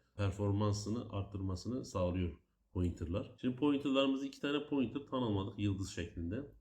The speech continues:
Sonra biz matrix yaz kodumuzun içerisinde pointerları adres olarak şu değişkene tanımlamışız. Burada işte ne var? Mesela matrix yaz metodumuz var. Matrix yaz metodumuzun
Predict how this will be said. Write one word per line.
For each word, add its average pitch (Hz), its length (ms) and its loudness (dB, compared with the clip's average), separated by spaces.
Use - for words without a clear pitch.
Sonra 151 580 2
biz 143 220 -2
matrix 151 520 0
yaz 156 240 2
kodumuzun 127 480 2
içerisinde 123 500 0
pointerları 113 680 0
adres 113 460 0
olarak 107 420 0
şu 120 240 -6
değişkene 104 540 4
tanımlamışız. 85 800 -2
Burada 143 320 2
işte 139 240 2
ne 147 100 4
var? 135 180 4
Mesela 120 300 0
matrix 127 500 0
yaz 131 180 2
metodumuz 104 600 2
var. 98 240 -4
Matrix 107 460 -4
yaz 113 180 0
metodumuzun 113 840 0